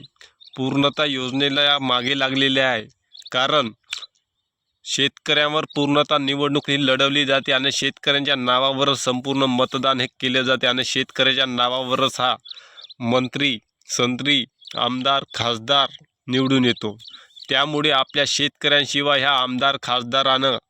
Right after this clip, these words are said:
मंत्र्यांना पर्याय नाही राहत का? जोपर्यंत शेतकऱ्यांचं भलं होणार नाही किंवा जोपर्यंत शेतकऱ्यांच्या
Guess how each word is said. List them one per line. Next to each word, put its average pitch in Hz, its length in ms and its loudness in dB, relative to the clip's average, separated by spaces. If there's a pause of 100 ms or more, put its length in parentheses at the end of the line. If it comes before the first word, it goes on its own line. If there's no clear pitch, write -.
(500)
मंत्र्यांना 131 560 0 (160)
पर्याय 139 340 2
नाही 139 220 2
राहत 143 120 2 (100)
का? 135 100 0
जोपर्यंत 131 680 0
शेतकऱ्यांचं 139 640 0
भलं 123 300 0
होणार 131 320 0
नाही 131 220 0
किंवा 135 300 -2
जोपर्यंत 135 540 0
शेतकऱ्यांच्या 135 800 0